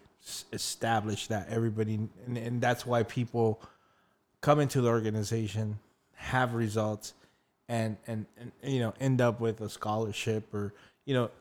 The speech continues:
or a better, you know, they don't finish baseball, but they go out to the real world and become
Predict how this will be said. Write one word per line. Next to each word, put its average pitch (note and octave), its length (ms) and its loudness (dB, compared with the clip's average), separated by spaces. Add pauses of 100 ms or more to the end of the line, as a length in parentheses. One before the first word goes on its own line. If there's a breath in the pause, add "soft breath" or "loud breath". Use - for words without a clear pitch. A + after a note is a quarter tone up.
or B2 160 6
a A2+ 60 8
better, A#2+ 440 0
you C3+ 120 2
know, A#2+ 120 2
they A2 200 -2
don't B2 360 0
finish B2+ 400 0
baseball, A#2 400 2
but A2 180 -2
they A2+ 100 -2
go A2+ 140 2
out A2 160 2
to B2 100 2
the A2+ 140 4
real A2+ 360 4
world A2+ 440 2
and A2 140 -2
become A2 400 -2